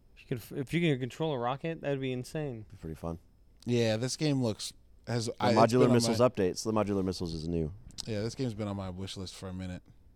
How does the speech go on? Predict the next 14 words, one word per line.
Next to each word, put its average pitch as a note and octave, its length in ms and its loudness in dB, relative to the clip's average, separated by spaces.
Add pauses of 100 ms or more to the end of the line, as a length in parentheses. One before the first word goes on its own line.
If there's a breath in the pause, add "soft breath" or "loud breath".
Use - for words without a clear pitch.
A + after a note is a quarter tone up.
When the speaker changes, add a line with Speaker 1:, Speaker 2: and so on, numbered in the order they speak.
Speaker 2:
Neato. G2 380 6 (600)
Speaker 3:
Go B2+ 120 -4
to D3 60 -2
the D3 160 4
early B2+ 280 0
access G#2+ 400 -6
trailer F#2+ 600 -12
that - 80 -18
was A#2 120 -16
on G2+ 80 -12
the F#2 40 -10
top F#2 280 -12 (300)
to - 60 -18
see G2+ 260 -8